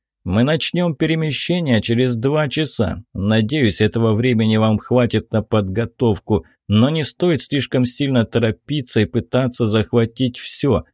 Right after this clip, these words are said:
При необходимости всегда можно будет вновь переместиться на станцию и захватить то, что ранее не удалось. Со всем остальным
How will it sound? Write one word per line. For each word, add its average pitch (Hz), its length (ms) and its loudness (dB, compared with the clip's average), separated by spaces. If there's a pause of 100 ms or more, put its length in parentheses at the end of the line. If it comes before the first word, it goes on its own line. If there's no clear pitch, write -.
(240)
При 127 160 2
необходимости 113 960 -2 (120)
всегда 120 480 0
можно 120 320 0
будет 113 260 0
вновь 120 320 0
переместиться 107 720 0
на 98 160 2
станцию 123 640 -2 (240)
и 107 120 0
захватить 127 720 0
то, 151 160 0
что 139 260 -2
ранее 135 380 2
не 127 140 2
удалось. 123 680 0 (280)
Со 120 220 2
всем 110 260 2
остальным 110 640 0